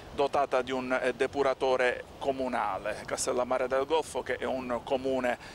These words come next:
eh, molto vicino, oh, a quello, mm, di Alcamo, confinante appunto con quello di Alcamo, e di conseguenza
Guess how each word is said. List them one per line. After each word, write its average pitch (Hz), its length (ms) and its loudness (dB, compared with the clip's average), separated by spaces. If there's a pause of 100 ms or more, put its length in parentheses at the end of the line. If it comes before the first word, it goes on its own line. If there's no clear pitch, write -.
(280)
eh, 110 520 -2
molto 123 540 0
vicino, 147 440 0
oh, 117 520 2
a 110 100 -4
quello, 117 480 0 (100)
mm, 110 600 -10
di 117 180 -8 (140)
Alcamo, 135 760 -2
confinante 117 540 -4
appunto 113 320 -8
con 113 160 -8
quello 123 260 -2
di 165 120 0
Alcamo, 180 500 0 (380)
e 131 160 0
di 147 80 -2
conseguenza 135 760 0